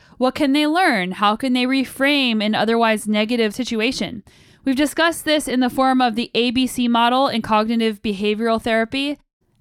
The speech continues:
Ask yourself what you believe about the situation that just happened. Is that belief true? And can you challenge that belief and turn it into something productive?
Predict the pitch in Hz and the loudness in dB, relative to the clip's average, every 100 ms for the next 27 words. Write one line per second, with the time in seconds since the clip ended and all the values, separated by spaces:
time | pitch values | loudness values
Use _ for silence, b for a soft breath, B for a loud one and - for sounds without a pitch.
0 | _ 262 320 - 392 359 311 269 269 247 | _ 0 0 -2 -2 0 0 2 2 0
1 | 254 - 262 240 226 226 233 233 226 208 | -2 0 -2 0 0 0 2 2 2 0
2 | 214 208 208 220 240 - 214 208 247 214 | -2 -2 -2 -4 -4 -2 -2 -2 -2 -6
3 | 196 214 - 262 277 196 180 196 b b | -6 -8 -2 -2 0 -4 -6 -10 b b
4 | - 220 254 247 262 277 254 - - 311 | -4 0 0 0 0 0 0 -4 -2 0
5 | 294 - 185 b b - 247 277 302 - | 0 -2 -10 b b -6 0 4 2 0
6 | 262 269 311 254 247 - 214 208 214 - | 0 2 2 2 0 0 0 0 -2 -4
7 | 220 240 262 285 - 233 240 233 240 226 | -6 -2 0 0 -2 -4 -2 -2 -2 -2
8 | 233 220 196 202 214 190 151 - | -4 -4 -2 -2 -2 -6 -8 -10